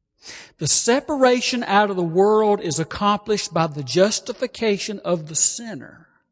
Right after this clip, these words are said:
And just as decisively, the believers and the church are separated back to the world as justified sinners.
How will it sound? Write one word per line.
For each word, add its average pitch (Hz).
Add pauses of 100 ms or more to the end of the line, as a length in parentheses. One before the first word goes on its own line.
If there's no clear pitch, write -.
(880)
And 156
just 226
as 262
decisively, 196 (260)
the 175
believers 254 (180)
and 175
the 170
church 262
are 196
separated 214
back 254
to 294
the 302
world 262 (1400)
as 311
justified 294
sinners. 302